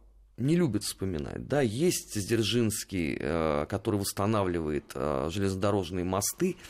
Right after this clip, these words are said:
есть Дзержинский, который, а, занимается борьбой с беспризорностью, есть Дзержинский, который руководит красным террором,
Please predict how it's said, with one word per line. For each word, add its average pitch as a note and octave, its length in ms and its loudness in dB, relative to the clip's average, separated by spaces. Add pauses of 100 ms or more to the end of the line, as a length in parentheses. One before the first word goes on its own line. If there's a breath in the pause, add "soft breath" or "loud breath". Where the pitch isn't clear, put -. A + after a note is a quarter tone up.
(340 loud breath)
есть D#3 300 2
Дзержинский, B2 600 2
который, G#2+ 880 2 (400 loud breath)
а, G2+ 160 2
занимается A#2 560 2
борьбой G#2+ 380 4
с F2 60 -4
беспризорностью, A#2+ 1000 2
есть C3+ 260 0
Дзержинский, A#2 580 0
который A2 440 2
руководит G#2+ 520 0
красным G#2 480 0
террором, F3+ 520 2